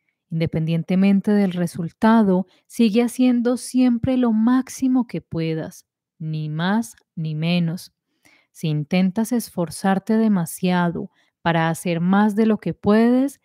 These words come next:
gastarás energía, más energía de la necesaria, y al final tu rendimiento no será suficiente.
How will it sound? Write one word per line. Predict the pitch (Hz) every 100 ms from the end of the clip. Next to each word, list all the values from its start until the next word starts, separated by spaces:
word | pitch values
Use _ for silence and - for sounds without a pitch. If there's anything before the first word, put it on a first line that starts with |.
| _ _
gastarás | - 202 202 - - - 196 190 208 233 247 - -
energía, | 233 226 185 - - 196 190 196 208 - _ -
más | 202 208 202
energía | 220 202 180 185 175
de | 180
la | 180
necesaria, | 175 170 170 - 185 180 170 185 - _ _ _ _
y | 175
al | 156 -
final | 165 165 175 -
tu | 202
rendimiento | 214 208 220 240 240 196 - 214 214
no | 214 220 214
será | - 180 170 165
suficiente. | 180 - 170 - 202 214 196 180